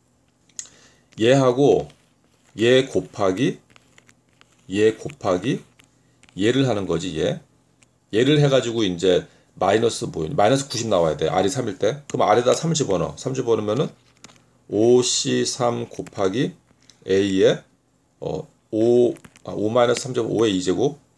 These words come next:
어, 아니, 오 이 제곱 아니라, 어, 오에서 삼 빼, A의 이 제곱 곱하기 마이너스 일의 삼 제곱. 요걸 하면 얼마가 나와야 된다? 마이너스 구십.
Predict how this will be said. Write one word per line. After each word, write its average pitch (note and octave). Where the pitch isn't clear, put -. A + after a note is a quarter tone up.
어, -
아니, E2+
오 F#2+
이 G#2
제곱 F2+
아니라, E2
어, -
오에서 A#2
삼 C#3+
빼, C#3
A의 A2
이 F#2
제곱 F#2+
곱하기 A2+
마이너스 A2
일의 C3+
삼 -
제곱. C3+
요걸 C#3
하면 D#3+
얼마가 A2+
나와야 G#2
된다? G2
마이너스 E3
구십. G2